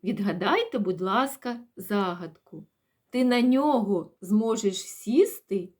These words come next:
як за стіл запросять їсти. Що це? Стілець.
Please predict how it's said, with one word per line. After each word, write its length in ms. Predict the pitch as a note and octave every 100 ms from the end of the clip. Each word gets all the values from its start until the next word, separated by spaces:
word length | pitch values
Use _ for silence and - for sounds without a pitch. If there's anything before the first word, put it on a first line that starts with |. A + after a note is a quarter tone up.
| _ _ _ _
як 300 | G3 G3+ F#3
за 200 | E3 E3+
стіл 500 | - _ G3 C4+ G#4+ B4 - -
запросять 1000 | E3 F3+ - E3 F#3+ F#4 - D#4+ D4+ - _
їсти. 840 | - E3+ F3+ F#3 F3+ - - E3 E3 _ _ _ _ _ _ _
Що 460 | - - E3 F#3+
це? 400 | D#4+ - G4 G4+ G4+ _ _ _ _ _ _ _ _ _ _ _ _ _ _ _
Стілець. 1300 | - - - C#4 C#4 B3+ B3+ C#4 C4+ G3+ F#3 F#3+ -